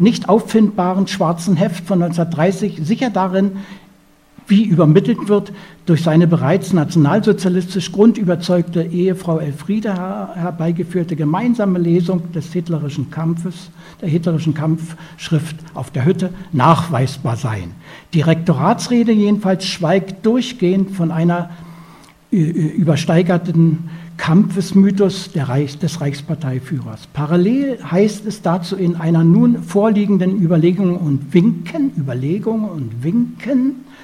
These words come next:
dass es die große Erfahrung und Beglückung sei, dass der Führer eine neue Wirklichkeit erweckt habe.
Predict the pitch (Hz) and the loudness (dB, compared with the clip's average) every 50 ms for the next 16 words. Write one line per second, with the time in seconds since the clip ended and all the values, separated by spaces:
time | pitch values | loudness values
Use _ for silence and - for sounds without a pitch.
0 | - - - - - - - - - - - - 208 151 139 170 190 - - - | -20 -20 -20 -20 -20 -20 -20 -20 -20 -12 -4 -2 0 2 4 4 4 2 2 0
1 | - 202 196 - - 190 143 175 180 220 247 - 254 208 208 190 170 - - 170 | 0 0 0 0 0 0 4 6 6 6 6 4 0 -2 -2 -2 -2 -2 -2 0
2 | 180 202 220 220 220 214 214 370 196 175 160 180 185 - 175 247 277 269 262 196 | 0 2 4 4 2 2 2 2 2 4 4 4 2 4 4 2 2 6 6 6
3 | 165 - - 147 123 139 170 208 247 262 262 - - 165 135 175 170 - - 190 | 6 4 2 0 0 2 2 2 2 0 -2 -2 -2 0 2 2 2 2 0 0
4 | 160 - - - 233 254 269 240 247 240 - - 175 170 180 175 170 170 175 190 | -2 -2 -2 0 0 0 2 0 0 -2 -2 0 2 4 4 4 6 6 6 6
5 | 190 165 175 175 175 175 175 165 - - - 156 147 - 139 120 123 120 - - | 6 6 6 4 4 2 0 -4 -4 -4 -4 -4 -4 -4 -6 -6 -6 -6 -8 -8
6 | - - 117 107 101 98 | -12 -12 -12 -12 -12 -12